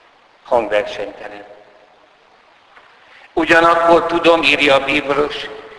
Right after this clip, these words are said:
milyen számosan vannak azért hívek és papok ott is,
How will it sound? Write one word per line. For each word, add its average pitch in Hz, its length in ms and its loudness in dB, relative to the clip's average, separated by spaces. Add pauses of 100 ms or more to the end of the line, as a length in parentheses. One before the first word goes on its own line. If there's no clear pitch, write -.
(220)
milyen 175 280 4
számosan 185 800 2
vannak 165 420 2
azért 156 440 2
hívek 160 380 0
és 143 180 -2
papok 170 460 0
ott 170 260 -4
is, 175 300 -8